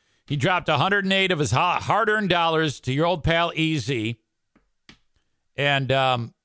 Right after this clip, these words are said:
that was very, very cool. Thank you. So I knocked ten percent off if you pay for a whole year. Blue Chaos twenty-four says, "Patreon is much easier to subscribe to than Twitch is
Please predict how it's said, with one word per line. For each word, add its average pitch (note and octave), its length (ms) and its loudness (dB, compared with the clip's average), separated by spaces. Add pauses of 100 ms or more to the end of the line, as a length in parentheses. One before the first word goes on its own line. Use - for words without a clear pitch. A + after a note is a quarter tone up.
(120)
that D3 220 -2
was C#3+ 160 0
very, C#3 220 0
very C3 180 0
cool. A#2+ 300 -4
Thank C#3 360 -2
you. D#2 200 -12
So - 180 -4
I C#3 120 2
knocked F3+ 280 0
ten F3 140 2
percent D#3 340 0
off C#3+ 300 0
if A2+ 100 -6
you G2+ 80 -6
pay C3+ 220 0
for B2+ 140 -2
a A#2+ 60 2
whole A#2+ 260 0
year. A2 300 -4 (1700)
Blue E3 160 -2
Chaos E3+ 460 0
twenty-four D3+ 480 0
says, C3+ 240 -4
"Patreon D#3 500 0
is G#2+ 140 -4
much C#3 240 -2
easier C#3+ 380 -2
to A#2 120 -4
subscribe C#3+ 560 -2
to C#3+ 220 0
than A#2+ 180 -2
Twitch - 640 -4 (500)
is C3+ 380 -2